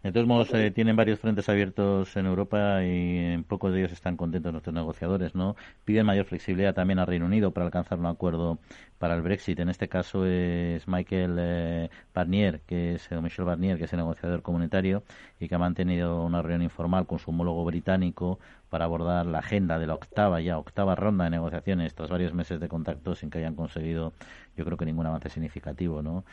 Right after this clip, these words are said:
Speaker 1: Y Barnier ha advertido, desde luego, que no van a sacrificar los intereses políticos y económicos de la Unión Europea y ha pedido al Reino Unido, pues, flexibilidad y, y creatividad, ¿no? Lo que pasa es que yo creo que el Reino Unido está un poco atada por sus propias, eh, promesas internas y además un poco con el soporte ahí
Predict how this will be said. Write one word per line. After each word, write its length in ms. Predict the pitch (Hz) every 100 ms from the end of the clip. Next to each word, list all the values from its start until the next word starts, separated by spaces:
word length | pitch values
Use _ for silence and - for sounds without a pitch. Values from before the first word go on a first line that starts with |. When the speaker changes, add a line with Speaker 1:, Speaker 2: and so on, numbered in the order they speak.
| - - -
Speaker 1:
Y 40 |
Barnier 300 | 85 87 101
ha 80 | 98
advertido, 640 | 98 95 85 101 101 104
desde 200 | 90 82
luego, 200 | 87 98
que 80 | 90
no 80 | 85
van 100 | 87
a 60 | 87
sacrificar 520 | - 85 80 85 90
los 140 | 85
intereses 400 | 90 85 82 87
políticos 560 | - 87 82 85 85 -
y 40 |
económicos 440 | 90 85 87 82 82
de 60 | 80
la 60 |
Unión 160 | 82 82
Europea 440 | 82 80 101 123 - - - -
y 100 | 90
ha 80 | 90
pedido 260 | 90 87
al 60 | 87
Reino 200 | 85 85
Unido, 320 | 82 85 92
pues, 180 | 90 80
flexibilidad 840 | - 80 - 76 78 82 85 92 - - - -
y, 460 | 95 87 80 80 -
y 100 | 107
creatividad, 960 | - 95 87 78 90 82 82 82 78 78
¿no? 140 | 82
Lo 100 | 104
que 40 | 101
pasa 100 | 110
es 20 |
que 60 | 143
yo 60 | 135
creo 160 | 139
que 60 | 127
el 60 |
Reino 160 | 117 107
Unido 160 | 110 113
está 160 | -
un 100 | 98
poco 760 | 107 101 104 92 90 85 85 -
atada 340 | 90 82 92 95
por 140 | 90
sus 140 | -
propias, 580 | - 87 90 90 87 85
eh, 80 | 85
promesas 720 | 76 80 85 - 85 85 - -
internas 500 | 85 95 92 107 -
y 80 | 90
además 280 | 87 107 -
un 100 | 104
poco 160 | 113
con 120 | 117 95
el 80 |
soporte 540 | - 82 - 120 - 92
ahí 240 | 98 143